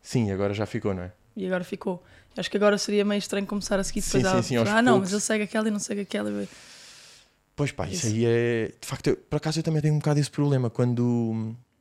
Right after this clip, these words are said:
Speaker 1: pá, quando às vezes conhece alguém e a
Speaker 2: Sim.
Speaker 1: pessoa faz aquela cena tipo de follow à tua frente. Só que tu agora estás protegida para sempre. A pessoa sabe perfeitamente que é tipo, não vais ser a única pessoa que eu vou seguir.
Speaker 2: Sim, não, mas já acontece, tipo, gente de, tipo, "Olha, esta não sei o quê, podes-me seguir." Eu fico assim,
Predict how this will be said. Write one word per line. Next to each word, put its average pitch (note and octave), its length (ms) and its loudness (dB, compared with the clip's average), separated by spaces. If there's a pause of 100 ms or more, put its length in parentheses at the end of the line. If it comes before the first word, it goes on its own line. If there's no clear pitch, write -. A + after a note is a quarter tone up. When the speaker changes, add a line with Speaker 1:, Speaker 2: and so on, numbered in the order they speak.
(180)
Speaker 1:
pá, F3+ 100 4
quando A#2+ 180 4
às B2 100 4
vezes C#3 180 2
conhece C#3 360 2
alguém B2+ 420 4 (480)
e B2 80 2
a - 20 8
Speaker 2:
Sim. A#2+ 60 2
Speaker 1:
pessoa C3+ 160 6
faz C3+ 180 4
aquela C3+ 240 6
cena C3 220 4
tipo C3 180 -4
de - 80 -10
follow B2+ 380 4
à B2 60 4
tua B2 160 0
frente. A2+ 360 0 (220)
Só C#3 140 2
que - 60 -6
tu D3+ 80 8
agora D#3+ 140 8
estás D#3+ 180 4
protegida D#3+ 420 6
para F3 120 4
sempre. C#3+ 220 4
A - 20 -2
pessoa A#2+ 160 2
sabe B2+ 160 2
perfeitamente C3 400 4
que C#3 60 4
é C3+ 40 6
tipo, B2 200 0 (120)
não F#2+ 100 2
vais F#2+ 120 4
ser - 80 6
a A#2+ 40 10
única B2+ 340 8
pessoa F3 260 2
que D#3 100 0
eu C#3 100 2
vou C3+ 120 4
seguir. C3 280 2
Speaker 2:
Sim, - 60 -4
não, A3 80 4
mas G#3+ 140 4
já F#3+ 140 4
acontece, G3+ 360 -2
tipo, F#3 240 -8
gente F#3 320 -4
de, F3+ 220 -4
tipo, F3+ 500 -14 (280)
"Olha, A#3 160 8
esta G#3+ 160 4
não A#3+ 60 6
sei A#3+ 100 0
o - 40 0
quê, A#3+ 80 4
podes-me A3+ 280 2
seguir." A3 300 0 (180)
Eu D#3+ 80 -8
fico - 140 -2
assim, E4 120 0